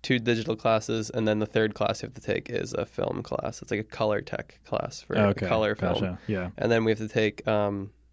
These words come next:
Speaker 1: like, another elective, which usually people take, like, black and white film or documentary
Speaker 2: Yeah.
Speaker 1: and, like,
Speaker 2: Mm-hmm.
Speaker 1: and, like, stuff like that. Um, and that, that's usually film based. And then you, everyone has to take a large format class, which is four by
Speaker 2: Okay.
Speaker 1: five film,
Speaker 2: Yeah.
Speaker 1: which is, uh, it's fun, but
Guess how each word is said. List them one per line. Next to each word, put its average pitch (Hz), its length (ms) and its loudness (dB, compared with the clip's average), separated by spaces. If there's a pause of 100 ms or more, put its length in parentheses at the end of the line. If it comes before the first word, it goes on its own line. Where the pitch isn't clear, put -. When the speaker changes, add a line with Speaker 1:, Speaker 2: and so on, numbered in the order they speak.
(140)
Speaker 1:
like, 113 160 -2 (140)
another 117 340 4
elective, 110 540 2
which 104 160 -4
usually 107 220 -4
people - 260 -12
take, 110 180 -2
like, 107 140 -6
black 104 240 0
and 104 100 -2
white 104 140 0
film 104 260 0
or 98 60 -4
documentary 101 720 2
Speaker 2:
Yeah. 101 60 0
Speaker 1:
and, 98 100 -4
like, 101 140 0
Speaker 2:
Mm-hmm. 92 200 -2 (100)
Speaker 1:
and, - 100 -6
like, 87 140 -8
stuff - 200 -8
like - 120 -6
that. - 200 -4 (520)
Um, - 200 -2
and 110 100 -2
that, - 220 -4
that's - 220 -2
usually 107 260 -2
film 104 280 -4
based. 101 420 -2
And 104 120 -4
then 101 220 0
you, 101 180 -2 (160)
everyone 110 320 4
has 101 260 -2
to - 60 -16
take - 180 -4
a - 40 0
large 98 380 -2
format 110 340 0
class, 113 300 -2
which 107 140 -10
is 110 120 -6
four 107 220 0
by 107 140 2
Speaker 2:
Okay. 92 80 -2
Speaker 1:
five 113 240 2
film, 117 180 2
Speaker 2:
Yeah. 95 160 2 (840)
Speaker 1:
which 107 280 0
is, 104 160 -6
uh, - 260 0 (460)
it's 110 120 -8
fun, 101 380 0
but 98 240 -2